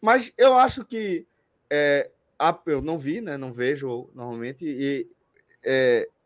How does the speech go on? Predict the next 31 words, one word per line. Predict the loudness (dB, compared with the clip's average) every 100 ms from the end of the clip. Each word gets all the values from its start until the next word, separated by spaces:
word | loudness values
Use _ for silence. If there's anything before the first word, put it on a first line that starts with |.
| -20 -20 _
pelo | 4 4
que | 2
eu | 0
li | 2 4
aí | 4 2
de, | -2 -8
do | -8 -6
que | -2
a |
Atos | -2 -2
falou, | -4 -4
pelo | -6 -6
relato, | -2 0 2 0 -6 -20 _ _ _ _
eu | 6
vejo | 6 4 4
mais | 2 6 6 4 -2
essa, | -4 -4 -2 2 2 0 -6 _ -6
essa, | -6 -2 0 0 -4 -8
a | -8
galera | -2 0 0 -2
empurrar, | -4 -4 -4 0 2 4 4 0
da, | -4 -2 -2
da, | -6 -6 -6
ter | -4 -4
essa, | -2 -2 -2
um | -4
pelotão | 0 2 2 0 -6
de | -6
cupidos, | -10 -14 -8 -8 -6 -4
muito | -4 -4 -4
mais | 0 0 0 -2